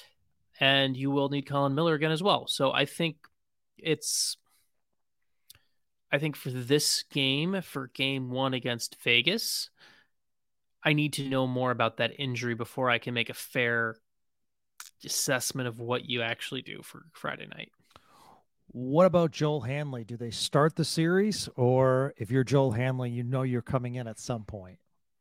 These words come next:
Speaker 1: I have a hard time taking him. I, I think him and Harley have been really good together. Um, they don't play, I mean,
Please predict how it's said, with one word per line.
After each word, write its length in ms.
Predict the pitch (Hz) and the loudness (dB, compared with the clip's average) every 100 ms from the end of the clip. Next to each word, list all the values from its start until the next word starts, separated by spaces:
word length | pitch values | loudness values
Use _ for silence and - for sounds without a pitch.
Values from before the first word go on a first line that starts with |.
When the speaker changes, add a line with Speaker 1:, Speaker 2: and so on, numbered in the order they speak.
| _ - _ _ _ _ _ _ | _ -20 _ _ _ _ _ _
Speaker 1:
I 100 | 143 | 2
have 80 | 185 | 4
a 80 | 190 | 4
hard 220 | 175 170 | 2 0
time 220 | 170 156 | -2 -2
taking 340 | - 151 147 135 | -2 -2 -2 -2
him. 440 | 139 139 135 131 | -2 -2 -4 -6
I, 220 | 131 143 147 | -10 -10 -6
I 20 | |
think 260 | 160 151 | -2 -2
him 240 | - 151 156 | -2 0 2
and 500 | 147 143 139 139 131 | 0 0 -2 -4 -4
Harley 360 | - 139 147 | 2 4 4
have 100 | 135 | 2
been 140 | 123 123 | -2 -2
really 300 | 127 131 120 | -2 0 -2
good 220 | 120 120 | -4 -6
together. 440 | 135 135 151 185 - 170 | -2 0 2 0 -4 -8
Um, 300 | 139 123 120 | -2 -2 -2
they 100 | 127 | 0
don't 240 | 135 139 - | 0 0 -6
play, 380 | - 127 123 | -2 0 0
I 20 | 139 | 0
mean, 320 | 131 123 | -2 -2